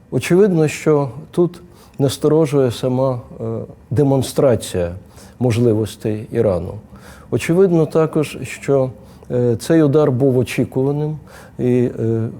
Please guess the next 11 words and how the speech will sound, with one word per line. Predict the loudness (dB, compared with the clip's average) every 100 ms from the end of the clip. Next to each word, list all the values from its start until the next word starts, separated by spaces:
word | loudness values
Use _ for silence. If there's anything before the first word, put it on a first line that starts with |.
| -16
ця | 0 2
відповідь | 4 2 2 0 2 0 -2
на | -2 -2
повітряну | -2 0 0 0 0 0 -2
атаку | -2 -2 0 -4 -4 -6
з | -2
боку | 0 0 2 2
Ізраїлю | 2 4 4 2 2
на | 0 -2
об'єкт, | -2 -2 0 2 2 0 -10 -20 -20 -20 -20 -16 -6
е, | -4 -2